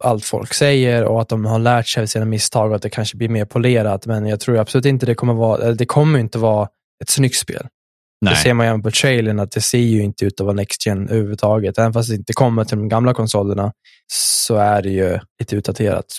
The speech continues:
Speaker 1: Spe-, jämför, ja, men som du säger, Callisto Protocol och a-, många andra spel
Speaker 2: Mm, mm.
Speaker 1: som de visar. Typ Forza till exempel är, var nog det snyggaste spelet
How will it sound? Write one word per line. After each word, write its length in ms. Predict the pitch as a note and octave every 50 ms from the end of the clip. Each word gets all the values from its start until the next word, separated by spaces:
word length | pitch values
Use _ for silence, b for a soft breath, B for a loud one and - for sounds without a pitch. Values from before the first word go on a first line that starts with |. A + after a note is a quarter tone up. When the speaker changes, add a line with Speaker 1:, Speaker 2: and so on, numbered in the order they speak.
| - -
Speaker 1:
Spe-, 100 | C#3 -
jämför, 580 | B2 C3+ B2+ A#2+ A2 - - B2 A#2+ A2+ A2 G#2 G2+ A#2 -
ja, 120 | A#2+ B2 A#2+
men 160 | A#2 A2 G#2+
som 120 | - A#2
du 40 | A2
säger, 120 | G2+ G#2+ G#2
Callisto 400 | - B2 A2+ A2 G#2 - - G#2+
Protocol 520 | - A#2 G#2 - G#2+ G#2+ - G2 G2 G2
och 60 | G2+
a-, 140 | G2 F#2 - - - A#2+ A2+ G#2 G#2
många 300 | A2 A2+ A2+ A2+ A2 G#2+
andra 240 | A2 A2 A2 C3 B2+
spel 360 | - - A2 G2+ F#2+ F#2+ - - _ _ _ _ _ _ _ -
Speaker 2:
Mm, 220 | G2+ F#2+ F2+ F2+
mm. 120 | - F#2 G2
Speaker 1:
som 180 | F#2+ F2+ A2+
de 100 | A2 A2
visar. 240 | A2 G#2 G2 - G#2
Typ 140 | - A2+ A2
Forza 640 | - - D3+ C3+ A#2+ A#2 B2 - - D3+ C3+ A#2 B2 - -
till 80 | A#2+
exempel 460 | A#2 G#2+ - F#2 - - - G2+ - - - - - - - -
är, 180 | B2 B2+ B2
var 240 | A#2+ A#2+ A#2+ A#2 A2+
nog 180 | A2+ A2+ A2 G#2
det 100 | A2+ A2+
snyggaste 500 | - B2 A#2 A2+ A2+ B2 C3 - C3 A#2
spelet 360 | A2+ - - A1+ - -